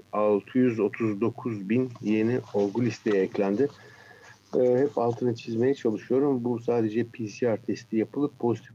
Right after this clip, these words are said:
bulunan olgular. Ama, e, e, biliyoruz ki klinik ve görüntüleme açısından, e,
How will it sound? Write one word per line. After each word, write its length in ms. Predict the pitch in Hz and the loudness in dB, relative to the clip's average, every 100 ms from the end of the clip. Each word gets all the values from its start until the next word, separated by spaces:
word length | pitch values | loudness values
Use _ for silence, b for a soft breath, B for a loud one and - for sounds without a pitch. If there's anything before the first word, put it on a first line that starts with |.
| - | -2
bulunan 240 | 110 110 | 0 2
olgular. 440 | 101 92 95 113 - _ _ _ _ _ _ - _ _ _ _ | 2 0 0 -2 -4 _ _ _ _ _ _ -20 _ _ _ _
Ama, 300 | - 107 110 - 104 | -4 -2 -2 0 0
e, 240 | 107 101 - b b b b - | 2 0 -4 b b b b -8
e, 260 | - 50 - - - - | -4 -2 0 -2 -2 -2
biliyoruz 420 | 107 107 95 - | 0 2 0 -2
ki 220 | - 120 - - | -2 -2 -4 -6
klinik 380 | 101 104 117 98 | 0 0 0 0
ve 120 | 87 | 0
görüntüleme 600 | 98 101 92 - 101 95 | 0 -2 -2 -2 0 0
açısından, 540 | 85 - - 98 104 | -4 -10 -6 -2 -2
e, 200 | 95 - | -4 -6